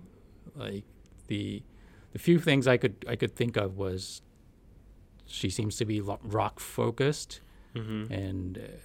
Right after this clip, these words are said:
Speaker 1: maybe I can provide some jazz, uh, experience, and, uh, maybe she has done a lot of cover videos on YouTube, but,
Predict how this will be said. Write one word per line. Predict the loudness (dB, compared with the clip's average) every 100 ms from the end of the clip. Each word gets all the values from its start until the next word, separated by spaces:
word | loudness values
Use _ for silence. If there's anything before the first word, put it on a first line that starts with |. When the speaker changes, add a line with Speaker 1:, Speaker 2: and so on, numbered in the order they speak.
| -20 -20 -20 -20 -10
Speaker 1:
maybe | -4 -2 0 -2
I | -2
can | -4
provide | -4 -4 -2 -4
some | -4 -6
jazz, | -4 -2 -2 -4 -8 -14 -12
uh, | -10 -10 -10 -8
experience, | -10 -2 0 0 0 -4 -10 -14 -20 -20 -20 -20 -20 -20 -20 -12 -4
and, | -2 -2 -4 -6 -6 -8
uh, | -10 -12 -14 -14 -4
maybe | 0 2 2 2
she | 0 0
has | 0 -2
done | -2 -2
a | 0
lot | 0 0
of | -4 -6 -4
cover | 0 4 4
videos | 4 4 6 6 4
on | 2
YouTube, | 0 0 2 2 4 0 -6 -16 -20 -20 -4 -2
but, | 0 -2 -6